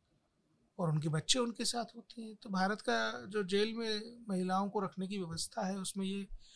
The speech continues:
माँ अपने बच्चे के साथ, बच्चे को छह साल की आयु तक वहाँ साथ रख सकती है, उसके बाद बच्चे को बाहर आना पड़ता है।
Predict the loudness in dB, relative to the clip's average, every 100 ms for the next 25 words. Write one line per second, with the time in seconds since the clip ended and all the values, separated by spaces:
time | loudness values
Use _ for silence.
0 | -20 0 8 10 10 8 4 4 4 4
1 | 4 4 2 2 0 -4 0 2 4 2
2 | 2 2 6 6 6 6 6 4 0 0
3 | 0 -2 -2 -2 -2 -2 -4 -4 -4 -4
4 | -4 -10 -8 -8 -8 -4 -2 -2 -2 2
5 | 2 2 -4 -12 -16 -16